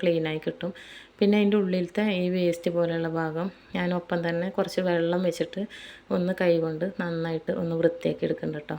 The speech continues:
ഇതേപോലെ അങ്ങനെ ആക്കി കൊടുത്തു കഴിഞ്ഞാൽ അത് ക്ലീൻ ആയിട്ട് കിട്ടും. പിന്നെ അതിൻ്റെ പുറത്തൊരു ഭാഗമുണ്ട്, അത് ഇതേപോലെ അങ്ങട് എടുത്ത് കളയുക. അപ്പോൾ ഞാൻ ഇതേപോലെ ഇതൊക്കെ വൃത്തിയാക്കിയിട്ട് എടുത്തിട്ടുണ്ട്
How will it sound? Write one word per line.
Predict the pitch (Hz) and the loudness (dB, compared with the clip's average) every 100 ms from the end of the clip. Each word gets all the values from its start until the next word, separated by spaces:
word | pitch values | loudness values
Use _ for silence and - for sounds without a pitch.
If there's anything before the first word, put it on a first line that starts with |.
| - 180 | -8 -4
ഇതേപോലെ | 165 170 170 | 0 0 0
അങ്ങനെ | 175 175 | 0 0
ആക്കി | 170 175 | -2 -2
കൊടുത്തു | 175 175 180 | -2 0 2
കഴിഞ്ഞാൽ | 175 170 190 - - - - | 4 2 -2 -6 -12 -16 -4
അത് | 185 180 | -2 2
ക്ലീൻ | 185 175 170 | 2 2 2
ആയിട്ട് | 165 175 | 0 0
കിട്ടും. | 170 170 180 | 0 0 -2
പിന്നെ | 185 190 | 0 2
അതിൻ്റെ | 190 196 | 2 2
പുറത്തൊരു | 208 196 - 202 190 | 2 2 2 2 4
ഭാഗമുണ്ട്, | 170 160 160 156 170 - 180 | 2 2 0 -2 -8 -4 -2
അത് | 170 170 | 2 4
ഇതേപോലെ | 165 165 165 170 | 2 2 -2 0
അങ്ങട് | 170 170 | 0 0
എടുത്ത് | 170 170 165 | 0 -2 0
കളയുക. | 160 156 180 220 - - - - - 202 | 0 2 0 -2 -10 -20 -20 -20 -6 -6
അപ്പോൾ | - 240 254 208 | 2 2 2 2
ഞാൻ | 190 180 180 | 2 2 2
ഇതേപോലെ | 170 170 170 170 165 | 2 2 2 2 0
ഇതൊക്കെ | 165 175 190 | 0 -2 0
വൃത്തിയാക്കിയിട്ട് | 185 - 170 165 156 165 | -2 2 2 4 0 0
എടുത്തിട്ടുണ്ട് | 160 - - 165 156 | -2 -4 -4 -4 -4